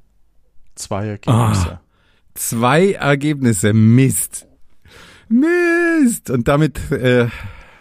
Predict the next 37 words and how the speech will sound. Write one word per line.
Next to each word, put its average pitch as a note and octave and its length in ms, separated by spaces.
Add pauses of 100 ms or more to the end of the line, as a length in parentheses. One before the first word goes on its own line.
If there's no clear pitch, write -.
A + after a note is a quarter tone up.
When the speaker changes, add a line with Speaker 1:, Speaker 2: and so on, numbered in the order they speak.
(220)
Speaker 1:
Und G#2 120
Speaker 2:
hab G2+ 60
Speaker 1:
zwar A#2+ 100
Speaker 2:
ich - 80
dich B2 180
nicht A#2+ 180
Speaker 1:
Twitter. G2 160
Speaker 2:
unterboten. G#2+ 720 (160)
Speaker 1:
Twitter. G#2 480 (920)
Speaker 2:
Ah. F#2+ 580 (1900)
Speaker 1:
Das G2 140
ist - 60
sogar G2+ 180
Speaker 2:
Ärgerlich. G2+ 320
Speaker 1:
zweimal G#2+ 260
derselbe G2 460
Tweet, - 380
oder? A2 180
Speaker 2:
Es G#2+ 160
ist B2 140
derselbe B2+ 640
Speaker 1:
Ja, D#3+ 60
ja. - 60
Speaker 2:
Tweet, B2+ 440
ne? A#2 260
Und G2 200
einmal A#2 360
irgendwie, A2 520
äh, - 500
f-, - 580 (1120)
Speaker 1:
Die A#2+ 280
Mobile-Seite A2 540
Speaker 2:
Language. C#3 260
Speaker 1:
und C3 220
einmal B2 280
die B2 140
normale. G#2+ 560